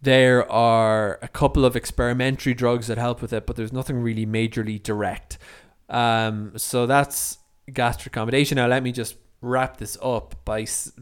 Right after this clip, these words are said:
by, by saying, what can you do if you have functional dyspepsia? Some people I've seen in the group, I got it from my gallbladder surgery. Um, other people got it from,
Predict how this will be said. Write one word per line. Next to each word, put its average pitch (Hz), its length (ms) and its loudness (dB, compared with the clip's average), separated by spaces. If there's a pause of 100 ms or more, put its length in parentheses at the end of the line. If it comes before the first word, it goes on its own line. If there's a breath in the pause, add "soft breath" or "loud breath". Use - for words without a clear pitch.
by, 110 380 -4 (120)
by 113 200 -8
saying, 123 320 -4
what 113 280 2
can 120 160 -6
you 110 140 -6
do 120 560 -2
if 104 220 -10
you 107 400 -6 (420 soft breath)
have 135 460 2
functional 131 380 0
dyspepsia? 107 760 -4 (360 loud breath)
Some 160 200 0
people 175 260 6
I've 143 120 6
seen 160 160 2
in 139 80 2
the 131 60 2
group, 131 200 2
I 139 160 6
got 135 240 4
it 123 140 2
from 120 160 -6
my 117 100 -2
gallbladder 110 520 -4
surgery. 107 540 -6 (540 soft breath)
Um, 113 840 -2
other 147 200 4
people 131 360 0
got 120 240 2
it 113 80 -4
from, 110 760 -6